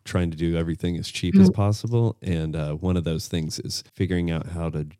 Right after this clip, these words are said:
Speaker 1: do enough code to build my own community <laughs> board so that I don't
Speaker 2: Wow.
Speaker 1: have to pay for the hundred and fifty dollars or whatever that somebody wants to build it for me.
Speaker 2: I know. I need to become friends with some teenagers <laughs> so they can code for me.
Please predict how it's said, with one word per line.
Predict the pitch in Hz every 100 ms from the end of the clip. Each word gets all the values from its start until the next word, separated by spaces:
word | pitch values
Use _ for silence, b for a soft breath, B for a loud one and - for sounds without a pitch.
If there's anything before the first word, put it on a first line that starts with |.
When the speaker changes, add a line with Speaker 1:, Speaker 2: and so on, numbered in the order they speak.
| _
Speaker 1:
do | 90 82
enough | 78 87 92 98 -
code | - 95 87 78 -
to |
build | 78 85 80
my | 80 76 -
own | 85 85
community | 85 - 80 82 87 98
<laughs> |
board | 104 98 - -
so | - 101 -
that | 104
I | 87
don't | 90 95
Speaker 2:
Wow. | 143
Speaker 1:
have | 135 131
to | 85 - 147 165 B -
pay | 95 92 85
for | - 95 85
the | 82 82 78 76 - _
hundred | - 90 87 87 139
and | -
fifty | 82 - 82
dollars | 76 73 76
or | 80
whatever | 78 78 76 71
that | - -
somebody | - 76 73
wants | 73 - - -
to | 78
build | 76 67
it | 73
for | - 65
me. | 104 95 - -
Speaker 2:
I |
know. | 143 143 143 131 -
I | 156
need | 160
to | 175
become | 139 151 147
friends | 147 139 135
with | 135
some | 139
teenagers | 127 135 135 127 127 127 - - -
<laughs> |
so | - - 151
they | 147 147
can | 180 170
code | 180 156 151
for | 165 170
me. | 214 226 285